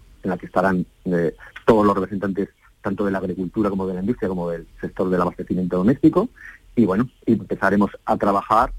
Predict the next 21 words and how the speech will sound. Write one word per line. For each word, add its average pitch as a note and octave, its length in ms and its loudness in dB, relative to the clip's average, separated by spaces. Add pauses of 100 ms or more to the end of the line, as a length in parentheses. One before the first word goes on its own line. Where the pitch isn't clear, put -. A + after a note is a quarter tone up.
(440)
en G2+ 120 -8
torno G#2+ 240 0
a B2+ 40 4
los G2+ 160 -2
números A#2 260 0
que - 80 -10
tenemos F#2 300 -8
ahora. G#2 280 2
Ojalá G2 280 -4
que G2 80 -8
nos F#2+ 120 -10
equivoquemos B2+ 600 -2
y B2+ 40 -6
que A2 80 -2
todo A2 180 0
el G#2+ 100 -2
trabajo G#2+ 360 -2
que G2 60 -14
estamos G#2 240 -6
realizando G2+ 360 -2
ahora A2 280 2